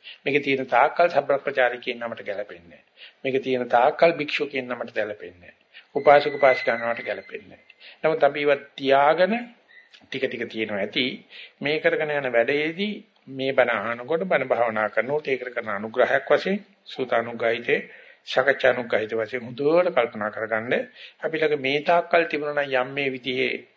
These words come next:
අඳප-, අඳුර පැන ගතියක් අනේ අපේ ඉන්න මේ අනිකුත් සිල් ලකි නැත්තන්ගේ අනුභවයෙන්, දැන් සීලේ අනුභවයෙන්, බුදුහාමුදුරන් තියෙන ගෞරවයෙන් නැත්තම් ශ්‍රද්ධාවෙන්,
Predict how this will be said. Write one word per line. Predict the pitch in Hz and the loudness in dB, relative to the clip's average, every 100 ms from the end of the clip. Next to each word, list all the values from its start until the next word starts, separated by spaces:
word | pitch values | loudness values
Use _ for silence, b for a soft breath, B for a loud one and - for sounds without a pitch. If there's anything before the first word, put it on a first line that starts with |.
| _ - | _ -6
අඳප-, | 120 120 113 131 | -2 0 2 0
අඳුර | 117 127 120 127 | 2 4 4 2
පැන | 123 113 | -4 -4
ගතියක් | 107 107 123 156 208 B B B | 0 -2 2 0 0 B B B
අනේ | - 127 135 | -6 -4 -4
අපේ | 123 - 143 151 | -4 -2 0 0
ඉන්න | 151 147 | -2 -4
මේ | 143 139 127 - _ _ - | -2 -2 -4 -12 _ _ -6
අනිකුත් | 120 127 151 143 - - - b b - | -2 -2 -2 -6 -12 -20 -20 b b -8
සිල් | 143 135 | -2 2
ලකි | 135 139 | 2 2
නැත්තන්ගේ | 135 131 139 127 123 120 | -2 0 0 0 0 0
අනුභවයෙන්, | 113 127 135 117 98 90 110 175 - _ _ _ - | 0 0 0 4 2 2 -6 -8 -18 _ _ _ -12
දැන් | 92 - | -12 -10
සීලේ | 123 120 120 | -10 -6 -4
අනුභවයෙන්, | 107 113 - 117 95 80 - _ b b b 139 | -4 -6 -6 -6 -6 -10 -16 _ b b b -10
බුදුහාමුදුරන් | 135 147 156 151 143 135 131 | -2 2 2 0 0 -2 -2
තියෙන | 131 123 | -6 -2
ගෞරවයෙන් | 120 117 113 107 110 | -2 -2 -4 -4 -6
නැත්තම් | 104 - 107 | -8 -10 -10
ශ්‍රද්ධාවෙන්, | - - 120 98 90 101 | -8 0 0 0 -4 -8